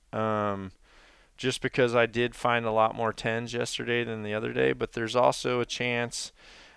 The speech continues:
that, uh, that this little bit of fatigue that I'm feeling and soreness is, um, gonna be a little bit of a struggle to work through. And the good thing is I feel like by the third day of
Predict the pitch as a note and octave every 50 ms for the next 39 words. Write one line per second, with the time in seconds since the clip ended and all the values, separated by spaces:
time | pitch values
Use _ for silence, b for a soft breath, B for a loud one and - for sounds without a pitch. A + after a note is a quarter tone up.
0 | B _ - A2+ A2+ A#2 A2+ A2+ A2 - - - A#2 A2+ A2 A2 G#2+ G#2+ G#2+ G#2+
1 | G#2 G2+ G2 - - _ _ _ _ _ _ _ _ _ _ _ _ _ _ _
2 | _ _ _ _ - _ _ _ - G#2 - A#2 A2 G#2+ F2+ F2+ G#2+ A2+ G#2+ -
3 | - - A2+ A2 B2 B2+ A#2+ A2 G#2+ A#2 A2 A2 - - A#2 - - - A#2+ A#2+
4 | A#2+ A#2 A2+ A2+ A#2 A2+ A2+ - - A#2+ A#2+ A#2+ A#2 A#2 A2+ A2 G#2+ G#2 - -
5 | - B2 A2+ A2+ A#2 A#2 A#2+ B2 B2 C3 C3 - - - - - _ - A2 G#2+
6 | G#2 G#2 G2+ G#2 G2+ - - - - B B B B B B B B B B B
7 | - - G#2+ G#2 G#2 G#2 G2+ G2+ G2+ G2+ G2 G2+ - _ _ - - - - A#2+
8 | - C3 B2+ B2 A#2 A2 A#2+ A#2 A#2 A2+ G#2+ A2 A2+ A2+ A2 G#2 A2+ A2+ G#2+ A2
9 | G#2 G#2 G#2 G2+ - - - - A#2 A2 G#2 A2 G#2 G2+ - - A#2 G2+ G#2+ A2
10 | A2 - - - - G#2+ G2+ G2 F#2+ F#2+ F#2 F#2 - - _ - G#2+ G#2 G2 G2
11 | F#2+ F#2+ F#2+ G2 - - _ _ _ _ _ _ _ _ - G2 G#2 A2+ G2+ G2+
12 | A#2+ C#3 C#3+ B2+ - - A#2+ A#2 A#2 A2+ A2+ A2+ A2+ A2 G#2+ G#2+ G#2 - - A#2
13 | G#2+ G#2+ G#2+ - - _ _ _ _ _ _ - - - G#2 G2+ F#2+ F#2 - -
14 | - B2+ B2+ B2 A#2+ A2 A2+ A#2+ A2+ A2 A2 A2 A2 G#2+ G2+ F#2+ - - -